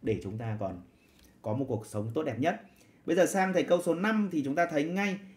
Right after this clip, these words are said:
là ta biết là nitrogen là hóa trị ba. Trong cái đó cái vị trí số hai này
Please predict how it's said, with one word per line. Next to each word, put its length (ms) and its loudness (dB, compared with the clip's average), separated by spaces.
là 120 0
ta 140 2
biết 160 4
là 60 0
nitrogen 760 0
là 80 -2
hóa 200 -2
trị 220 -8
ba. 300 0
Trong 160 0
cái 100 -2
đó 100 2
cái 100 -2
vị 200 -6
trí 140 -2
số 200 -2
hai 260 -2
này 160 -2